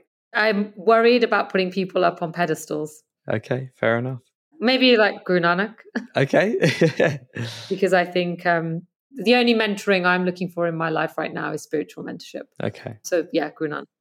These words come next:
Speaker 1: that's it. <laughs>
Speaker 2: Really appreciate it. And, uh, with this series is a bit different. We've asked our Forty Minute Mentor community, we told them about your appearance on the podcast, and we've got a few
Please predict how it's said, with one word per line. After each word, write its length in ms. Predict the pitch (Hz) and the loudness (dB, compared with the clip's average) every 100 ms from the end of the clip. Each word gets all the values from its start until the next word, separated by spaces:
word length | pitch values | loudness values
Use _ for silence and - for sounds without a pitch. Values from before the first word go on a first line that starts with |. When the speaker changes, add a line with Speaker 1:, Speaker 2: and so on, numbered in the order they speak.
| _ | _
Speaker 1:
that's 200 | - - | -10 -8
it. 80 | - - - 180 _ _ - | -12 -12 -20 -20 _ _ -20
<laughs> 440 | 185 180 180 208 - _ _ - 117 | -18 -16 -16 -16 -20 _ _ -20 -4
Speaker 2:
Really 240 | 113 113 | 0 0
appreciate 500 | 107 110 104 107 104 | 0 -4 -4 -4 -4
it. 160 | 113 - | -4 -2
And, 360 | 131 120 123 113 | -2 -2 0 2
uh, 220 | 123 123 - - - - | 4 4 0 -18 -20 -8
with 200 | 127 131 | -4 0
this 180 | 156 147 | 0 2
series 300 | - 123 110 | 2 4 4
is 80 | 110 | 2
a 20 | |
bit 140 | 110 | 2
different. 240 | 110 117 107 | 0 -2 -2
We've 160 | 107 | 0
asked 320 | 110 107 - 110 | 2 2 2 2
our 280 | 101 104 - - | 2 2 -4 -8
Forty 240 | - - | -6 -4
Minute 140 | 104 98 | -4 -2
Mentor 200 | 107 104 | -4 -8
community, 460 | - 107 104 - | -6 -4 -4 -6
we 60 | 101 | -2
told 180 | 117 110 | 0 0
them 140 | 104 | 0
about 140 | 101 | -2
your 200 | - 98 | -2 -4
appearance 380 | - - 156 170 | -2 0 -2 -2
on 100 | 151 | -4
the 140 | 147 143 | -2 0
podcast, 380 | 131 120 120 | 0 0 -2
and 100 | - | -8
we've 160 | 107 101 | -8 -4
got 100 | 104 | -4
a 60 | - | -4
few 280 | - 107 | -4 -4